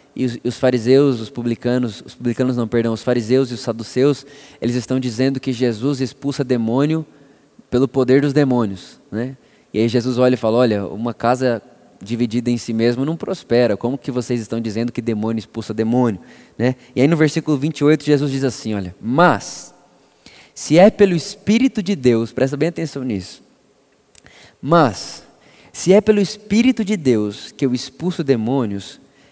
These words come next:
então verdadeiramente o reino de Deus chegou sobre vocês. Mas, se é pelo Espírito de Deus que eu faço o que faço, então definitivamente,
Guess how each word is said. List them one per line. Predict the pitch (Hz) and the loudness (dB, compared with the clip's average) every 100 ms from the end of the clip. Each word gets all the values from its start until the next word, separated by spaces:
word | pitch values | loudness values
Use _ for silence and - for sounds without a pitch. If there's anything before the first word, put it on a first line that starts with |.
| _ - | _ -4
então | 175 - 135 135 139 - | -4 2 2 2 -2 -10
verdadeiramente | 117 120 143 220 247 208 185 160 175 151 135 135 135 139 | -14 0 6 8 8 8 4 6 4 4 2 2 0 -4
o | |
reino | 120 127 131 | 0 0 0
de | 135 | -2
Deus | 123 104 101 101 - - _ _ - | -4 -2 -2 -4 -12 -20 _ _ -14
chegou | - 110 98 | -6 -4 -4
sobre | 92 92 95 | -8 -6 -6
vocês. | 92 92 87 - - - _ _ _ _ _ _ _ _ _ - | -6 -8 -12 -14 -16 -20 _ _ _ _ _ _ _ _ _ -6
Mas, | 127 170 175 104 - - - - - - | 2 6 6 2 -4 -16 -20 -20 -20 -20
se | - - | -12 0
é | 180 | 2
pelo | 190 190 | 2 2
Espírito | 170 - 196 208 | 0 -2 -2 -2
de | 170 147 | -6 0
Deus | 139 135 113 - | 2 2 0 -6
que | - | -2
eu | 117 | -2
faço | - 139 147 139 | 0 0 0 -2
o | |
que | - | -8
faço, | - - 120 107 - - - _ _ _ _ _ _ _ _ _ _ | -6 -2 -2 -2 -10 -18 -20 _ _ _ _ _ _ _ _ _ _
então | 117 113 123 123 127 127 - | -10 -4 0 0 0 -4 -10
definitivamente, | - 110 156 175 180 156 - 139 120 107 104 - | -16 0 0 2 -4 -6 -6 -6 -4 -4 -6 -10